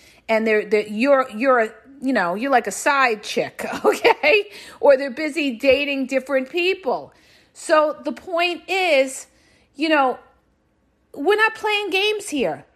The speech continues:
Your life is important. Your time is important. And if people, you know, are saying one thing, like, you know, "Oh, yeah, no, uh, I'm, I'm moving towards a relationship. I, I'm moving towards a relationship,"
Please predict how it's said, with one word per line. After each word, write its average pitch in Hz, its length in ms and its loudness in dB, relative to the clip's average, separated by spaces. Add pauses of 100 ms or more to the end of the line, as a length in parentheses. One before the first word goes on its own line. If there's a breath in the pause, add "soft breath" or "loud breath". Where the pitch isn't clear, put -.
Your 302 200 0
life 349 360 0
is 403 140 -4
important. 302 640 0
Your 302 140 -2
time 302 420 -4
is 381 160 -8
important. 277 760 -2 (480 loud breath)
And 285 120 2
if 285 200 -4
people, 381 680 0 (540)
you 277 160 -2
know, 277 200 2
are 277 140 2
saying 320 560 0
one 302 280 2
thing, 269 500 -2
like, 220 440 2
you 269 80 0
know, 247 160 6
"Oh, 359 200 2
yeah, 294 260 2
no, 226 300 0
uh, 208 380 4
I'm, 269 140 0
I'm 262 240 2
moving 311 320 0
towards 320 300 -2
a 285 80 -4
relationship. 247 920 -2
I, 247 200 4 (120)
I'm 311 120 0
moving 311 400 -4
towards 285 340 -2
a 220 80 0
relationship," 220 960 -2